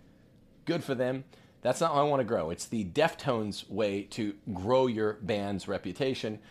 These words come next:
rather than the Korn way to grow your band's reputation, the, the, the organic, slow way. But still, let's hit fifty K. Also, you've heard me bring you the Federalist message, which is to say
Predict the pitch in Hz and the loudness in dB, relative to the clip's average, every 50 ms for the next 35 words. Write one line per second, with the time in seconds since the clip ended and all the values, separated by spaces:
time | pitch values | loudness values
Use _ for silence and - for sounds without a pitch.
0 | - - - - 113 123 120 110 113 95 101 104 101 101 90 90 95 92 92 92 | -20 -18 -4 0 2 2 4 4 2 0 0 0 0 0 0 0 0 0 0 -2
1 | 92 - - - 139 139 120 95 85 78 73 - _ _ - - - 98 98 95 | -4 -8 -8 -4 -4 -2 -2 -2 -4 -8 -12 -16 _ _ -20 -14 -8 -6 -6 -6
2 | - 107 90 87 95 90 87 85 82 76 85 82 82 82 - 92 80 82 82 76 | -6 -6 -4 -2 -2 -2 -2 -2 -4 -4 -4 -6 -6 -6 -8 -8 -8 -8 -10 -10
3 | 82 78 76 - 76 78 87 82 80 87 87 85 90 92 90 107 107 107 104 92 | -10 -12 -12 -12 -12 -10 -10 -10 -10 -12 -12 -12 -12 -8 -6 -4 -4 -4 -4 -4
4 | 113 117 117 110 104 - - - 101 98 95 92 87 82 76 76 76 90 - - | -4 -4 -4 -6 -6 -8 -10 -10 -8 -6 -6 -6 -6 -8 -10 -8 -8 -10 -10 -10
5 | - - - - 277 262 - - - - - _ 123 120 120 - - 143 - 139 | -12 -12 -6 0 2 2 2 2 -2 -8 -12 _ -8 -6 -6 -6 -8 -8 -6 -8
6 | 123 - 113 - - 92 - - - - - - - - - _ _ _ - - | -8 -8 -10 -6 -6 -6 -6 -8 -12 -20 -20 -20 -20 -20 -20 _ _ _ -20 -20
7 | _ _ _ _ _ _ - - - 226 247 240 - 117 104 107 143 139 170 175 | _ _ _ _ _ _ -4 4 6 6 6 6 4 0 0 0 0 0 0 0
8 | 170 160 160 156 135 151 160 160 156 139 120 120 127 139 - - - - - - | 0 0 0 0 0 -2 -2 0 0 0 0 -2 -2 -4 -8 -14 -20 -20 -20 -20
9 | - - - 123 143 143 - - - - - - 208 208 196 180 143 131 117 - | -20 -8 -2 0 0 0 0 -6 -16 -2 0 2 4 4 6 4 4 4 2 0
10 | - - - 107 107 101 95 - - 120 131 156 139 - 127 120 113 - 123 117 | 0 -4 -4 -4 -2 -2 -2 -2 -2 -4 -4 -4 -6 -4 -4 -4 -2 -2 -4 -4
11 | - - 120 113 - - 117 107 101 104 - | -4 -6 -8 -6 -2 0 0 0 0 -2 -6